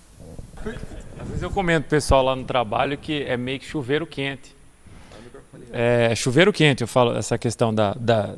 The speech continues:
da, que o pastor falou de, às vezes o cara não tá no dia bom. Aí você liga o chuveiro quente durante uns cinco minutos, aí você toma banho. A água tá quentinha, você vai. Aí de repente você vai, fecha o chuveiro e vira a chavinha e joga no gelado. A hora que você ligar ele de novo, sai quente ou sai gelado?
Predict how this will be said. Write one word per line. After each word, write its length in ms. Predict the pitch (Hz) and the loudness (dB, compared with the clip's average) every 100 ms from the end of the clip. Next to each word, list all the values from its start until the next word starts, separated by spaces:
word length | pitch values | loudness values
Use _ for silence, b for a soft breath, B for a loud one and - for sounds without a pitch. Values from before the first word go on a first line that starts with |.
| - | -10
da, 160 | 107 101 | -8 -8
que 80 | - | -2
o 20 | |
pastor 320 | 123 110 120 | -2 0 -2
falou 300 | - 120 123 | 0 0 0
de, 220 | 123 135 123 | 0 -2 -2
às 140 | 113 | -2
vezes 140 | 123 | -2
o 40 | 139 | 2
cara 200 | 139 139 | 2 2
não 180 | 151 147 | 0 2
tá 160 | 143 | 2
no 80 | 147 | 2
dia 200 | 170 160 | 0 0
bom. 260 | 143 113 101 B B B B - | 0 -6 -6 B B B B 0
Aí 160 | 131 | 0
você 140 | - 160 | 2 2
liga 160 | 160 | 2
o 40 | 156 | 2
chuveiro 320 | 156 151 147 | 4 6 4
quente 300 | 143 143 143 | 2 0 2
durante 340 | 135 147 143 | 4 4 2
uns 120 | 143 | 0
cinco 240 | - 151 175 | 0 -2 -2
minutos, 260 | 151 131 | 0 0
aí 60 | 120 | 0
você 100 | - | 0
toma 240 | 131 147 | -2 -2
banho. 260 | 131 107 98 104 | -2 -6 -8 -10
A 120 | 101 | -6
água 140 | 101 117 | -4 0
tá 120 | 120 | 0
quentinha, 720 | - 135 - 110 127 135 117 | 2 0 -2 -4 -2 -2 -4
você 160 | - 120 | -4 -6
vai. 300 | 107 107 101 b b b b b | -6 -10 -14 b b b b b
Aí 100 | 120 | 0
de 40 | |
repente 280 | 131 143 127 | 2 0 0
você 100 | 147 | 2
vai, 220 | 120 143 | 4 2
fecha 420 | - - 127 123 | 0 2 4 2
o 40 | 120 | -2
chuveiro 380 | 139 113 135 156 | -4 2 2 2
e 40 | |
vira 220 | 131 156 | 2 2
a 20 | |
chavinha 400 | 160 170 127 139 | 2 2 2 0
e 20 | 143 | 2
joga 240 | 160 156 | 2 2
no 100 | 160 | 0
gelado. 480 | 151 170 131 110 98 B B B - | 2 4 4 2 -4 B B B 4
A 60 | |
hora 100 | 165 | 4
que 60 | - | 6
você 160 | 190 | 6
ligar 280 | 208 175 170 | 6 8 8
ele 100 | 185 | 8
de 140 | 196 196 | 4 2
novo, 260 | 156 117 | 2 2
sai 260 | - 151 143 | 2 0 2
quente 300 | 160 226 - | -2 -2 -2
ou 40 | |
sai 180 | - 165 | 2 2
gelado? 460 | 139 127 113 104 | 4 4 2 -2